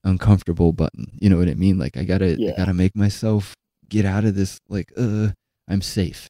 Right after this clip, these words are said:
Speaker 1: you know? N-,
Speaker 2: Yeah.
Speaker 1: and it's always fear, it's always fear-based, but it's incredible. Like, it's incredible
Speaker 2: Yeah.
Speaker 1: what you can accomplish.
Speaker 2: Uh, I don't know. I might have brought this up last time we talked, actually, now that I think about it, but,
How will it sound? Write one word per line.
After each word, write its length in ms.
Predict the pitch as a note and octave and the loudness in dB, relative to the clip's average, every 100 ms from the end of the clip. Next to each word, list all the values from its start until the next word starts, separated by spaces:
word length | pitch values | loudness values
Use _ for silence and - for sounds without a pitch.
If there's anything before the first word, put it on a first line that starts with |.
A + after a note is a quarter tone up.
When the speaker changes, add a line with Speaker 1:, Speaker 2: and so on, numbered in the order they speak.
| _ | _
Speaker 1:
you 160 | - F#2 | 0 0
know? 260 | F2+ F2+ - _ _ _ _ _ - | 0 -4 -8 _ _ _ _ _ -8
N-, 140 | F#2 | -6
Speaker 2:
Yeah. 160 | D#2 - _ | -6 -10 _
Speaker 1:
and 100 | G2 | -8
it's 140 | F#2 - | -6 -4
always 340 | F#2 G#2 G2 - | 0 2 0 -4
fear, 320 | B2+ A#2 A2 - | 0 0 0 -6
it's 160 | - - | -12 -4
always 240 | G2 B2+ - | 0 0 -2
fear-based, 680 | - G#2 F#2 F#2 F#2 - _ _ _ _ | -2 -2 0 2 0 -2 _ _ _ _
but 200 | F#2 C2+ - _ _ _ _ _ _ _ _ - _ _ _ | -6 -6 -8 _ _ _ _ _ _ _ _ -20 _ _ _
it's 80 | G#2+ | -4
incredible. 500 | A2+ C#3 C3 - - _ _ | 0 0 0 -6 -20 _ _
Like, 160 | F2+ - | -10 -10
it's 120 | - | -6
incredible 460 | F#2 - C#2+ G#2+ B2+ | -6 -4 -4 2 4
Speaker 2:
Yeah. 140 | E3+ | 4
Speaker 1:
what 160 | B2+ - | 2 -2
you 120 | G2+ | -4
can 160 | - F2 | -2 -4
accomplish. 640 | F2 G2+ G#2+ C#2 G1+ B3 - _ _ _ _ _ _ _ - | -4 -8 -8 -8 -12 -14 -18 _ _ _ _ _ _ _ -8
Speaker 2:
Uh, 320 | C3 A#2+ F#2 - _ - - _ - | -6 -4 -8 -14 _ -20 -20 _ -8
I 80 | A#2+ | -2
don't 120 | D3+ | 2
know. 260 | D3+ D#3 - - | 2 2 -2 -8
I 60 | |
might 160 | A#2 D3 | -2 0
have 100 | A2+ | 2
brought 220 | G#2+ A2 | -2 -4
this 200 | - - | -6 -10
up 100 | A2 - | -12 -10
last 260 | G#2+ A2+ | -10 -10
time 160 | - A2+ | -12 -10
we 100 | F#2+ | -10
talked, 320 | - C3 - | -10 -10 -8
actually, 360 | C#2+ - F#2+ F#2 | -12 -10 -8 -8
now 140 | G2 | -8
that 100 | G2 | -8
I 40 | F2+ | -10
think 120 | - A2 | -10 -6
about 180 | F#2+ | -4
it, 80 | F#2+ | -4
but, 220 | A2 G#2+ | -6 -8